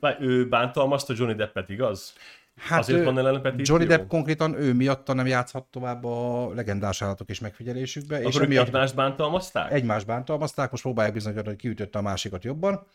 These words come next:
Speaker 2: és ugye a Johnny Depp rajongók pedig petíciót nyújtottak be, hogy akkor viszont, ha Johnny Deppet eltiltották a nagy blockbuster-től, amiben most ugye benne volt, akkor tiltsák el a jányt is.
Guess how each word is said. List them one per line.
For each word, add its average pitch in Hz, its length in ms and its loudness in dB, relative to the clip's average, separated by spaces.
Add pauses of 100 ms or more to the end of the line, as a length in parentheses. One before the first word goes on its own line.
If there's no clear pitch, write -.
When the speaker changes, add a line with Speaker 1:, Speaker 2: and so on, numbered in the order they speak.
(380)
Speaker 2:
és 120 240 -4
ugye 120 380 2
a 101 580 -4 (140)
Johnny 131 200 -2
Depp 143 120 -2
rajongók 139 360 -4
pedig 131 220 -4
petíciót 104 420 -4
nyújtottak 117 340 -6
be, 113 80 -8
hogy 120 80 -2
akkor 120 220 -6
viszont, 120 320 -6
ha - 100 -6
Johnny 120 160 -4
Deppet 160 300 -4
eltiltották 156 680 -4
a 151 280 -4
nagy 147 280 -6 (160)
blockbuster-től, 139 760 -6
amiben 139 200 -6
most - 180 -10
ugye 135 180 -4
benne 127 240 -2
volt, 123 220 -4
akkor 127 260 -6
tiltsák 95 440 -6
el 113 100 -4
a 104 260 -6
jányt 95 360 -6
is. - 240 -20